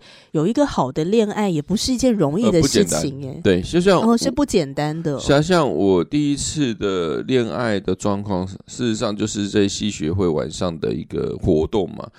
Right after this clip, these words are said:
Speaker 2: 那这个活动就很有趣啊，这个活动是每一个人可以把自己的才艺展现出来。
Speaker 1: 嗯。
Speaker 2: 当时的大学的学伴一直邀请我说：“哎，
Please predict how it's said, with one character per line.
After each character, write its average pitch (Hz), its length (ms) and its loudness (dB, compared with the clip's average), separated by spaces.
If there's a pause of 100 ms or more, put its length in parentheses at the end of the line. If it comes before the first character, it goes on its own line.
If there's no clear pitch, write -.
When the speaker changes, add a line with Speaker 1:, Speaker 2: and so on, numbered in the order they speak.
(400)
Speaker 2:
那 185 100 2
这 208 120 2
个 175 120 4
活 135 320 6
动 143 260 -2
就 135 320 -2 (160)
很 135 180 2
有 123 220 2
趣 110 240 -4
啊， 107 80 0
这 170 140 -4
个 151 60 0
活 120 140 2
动 139 140 2
是 151 100 2
每 101 240 0
一 127 60 0
个 104 160 0
人 73 160 -2
可 98 100 -6
以 101 60 -2
把 69 160 -6
自 98 100 -8
己 92 60 -2
的 69 140 -2
才 - 240 -6
艺 87 100 -2
展 80 220 -6
现 82 180 -4
出 78 220 -4
来。 254 100 -6
Speaker 1:
嗯。 240 300 -6
Speaker 2:
当 170 200 0
时 - 160 -6
的 107 80 2
大 135 220 0
学 117 140 -2
的 95 100 -2
学 90 220 -4
伴 104 180 -4
一 110 60 -6
直 101 140 -10
邀 92 120 2
请 98 180 -6
我 82 160 -8
说 87 220 -4
：“哎， 113 180 0